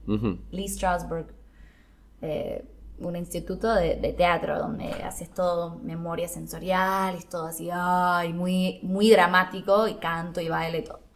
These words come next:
Speaker 2: Eh, y de ahí vol-, vine a Argentina, hice un documental y ahí, y volví, pero ya con las ganas de hacer comedia, de no hacer teatro en general. Quería
Speaker 1: Bien.
Speaker 2: hacer comedia.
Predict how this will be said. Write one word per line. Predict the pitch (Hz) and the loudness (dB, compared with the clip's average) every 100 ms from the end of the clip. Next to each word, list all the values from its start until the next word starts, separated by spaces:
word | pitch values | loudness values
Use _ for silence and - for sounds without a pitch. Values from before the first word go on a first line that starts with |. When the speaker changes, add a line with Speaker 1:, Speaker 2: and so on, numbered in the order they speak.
| - - _ _ _ _ _ _ _ _ _ - | -20 -20 _ _ _ _ _ _ _ _ _ -8
Speaker 2:
Eh, | 180 165 - - - _ _ _ | -4 -4 -6 -12 -20 _ _ _
y | - | -4
de | 196 | 4
ahí | 196 254 226 | 6 6 6
vol-, | 190 180 - | 6 6 4
vine | 190 233 240 | 0 2 4
a | 214 - 185 180 | 2 2 2 2
Argentina, | 185 202 214 247 247 | 2 0 -2 0 0
hice | 214 208 | -2 -4
un | |
documental | 185 185 196 226 294 359 - - | -4 -4 -2 0 -2 -2 -10 -6
y | 190 | -2
ahí, | 180 - - | -2 -2 -10
y | 196 214 220 | -6 -4 -2
volví, | 175 170 175 208 285 381 - - - - | 0 -2 -2 -2 -2 -6 -16 -20 -20 -8
pero | 185 | -4
ya | 185 208 | 0 0
con | 208 233 254 269 - - _ | 2 4 4 2 -4 -20 _
las | 180 170 | -8 -4
ganas | 185 196 | -2 -2
de | 214 | -2
hacer | 180 185 | -2 -4
comedia, | - 170 165 156 - - | -4 -4 -4 -6 -6 -10
de | - | -4
no | 185 | 2
hacer | 190 202 190 | 2 2 -2
teatro | 175 165 170 | -2 -2 -4
en | 165 | -6
general. | 170 165 165 165 - _ _ _ - | -6 -4 -4 -6 -12 _ _ _ -2
Quería | 190 123 | 2 4
Speaker 1:
Bien. | |
Speaker 2:
hacer | 240 226 - - - | 2 -2 -6 -20 -4
comedia. | 190 175 156 - | -2 -2 -4 -8